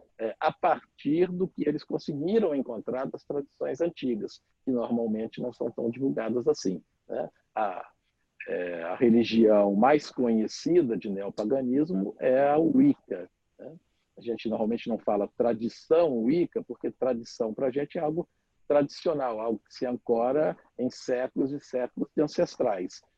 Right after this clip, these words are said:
Mas existe um neopaganismo nórdico, um neopaganismo politeísta, né?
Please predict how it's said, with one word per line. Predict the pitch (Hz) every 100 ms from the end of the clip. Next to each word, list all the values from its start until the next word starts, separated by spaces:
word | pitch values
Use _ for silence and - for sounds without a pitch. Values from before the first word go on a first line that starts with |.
| -
Mas | 147 170
existe | 196 175 175 -
um | 147
neopaganismo | 139 135 - 113 110 107 95
nórdico, | 98 131 143 139 - 110
um |
neopaganismo | 107 110 110 - 104 101 98 104 120 104 _ _
politeísta, | 123 117 113 107 131 123 110 123 - - 214 - _ -
né? | 117 110 175